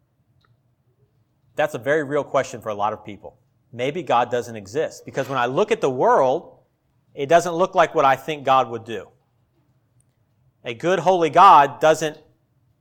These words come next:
allow, allow this stuff, and it, it doesn't make sense. Children dying,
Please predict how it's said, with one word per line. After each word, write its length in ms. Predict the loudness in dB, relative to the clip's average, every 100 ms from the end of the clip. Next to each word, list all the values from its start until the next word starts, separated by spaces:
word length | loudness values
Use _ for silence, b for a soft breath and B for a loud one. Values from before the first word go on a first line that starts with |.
| _ -8
allow, 340 | 0 2 2 -2
allow 280 | -2 -2 -2
this 140 | -6
stuff, 180 | -10 -12
and 160 | -14 -20 _ _ -20
it, 140 | -20
it 100 | -18
doesn't 200 | -16 -12
make 160 | -10 -12
sense. 460 | -12 -14 -14 -20 _ _ _ _ -10
Children 420 | -6 -4 -4 0
dying, 560 | 2 2 0 -6 -18